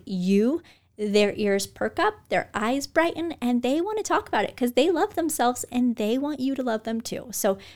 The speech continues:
make sure you are only using the word you. I'm gonna hammer that into you. I, I swear I am.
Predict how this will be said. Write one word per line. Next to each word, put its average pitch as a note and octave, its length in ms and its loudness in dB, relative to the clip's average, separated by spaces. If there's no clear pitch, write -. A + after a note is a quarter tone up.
make B3 400 -2
sure A3+ 460 0
you G#3+ 340 -4
are G3+ 200 -4
only C#4 540 2
using A#3+ 640 -2
the B3 140 -2
word G#3 580 -2
you. G3 260 0
I'm G#3+ 100 0
gonna A#3+ 140 2
hammer A#3 240 0
that G3 160 2
into G3+ 260 -6
you. - 100 -6
I, A3+ 160 -2
I A3+ 80 0
swear G#3+ 260 -2
I - 100 -4
am. A#2 240 -6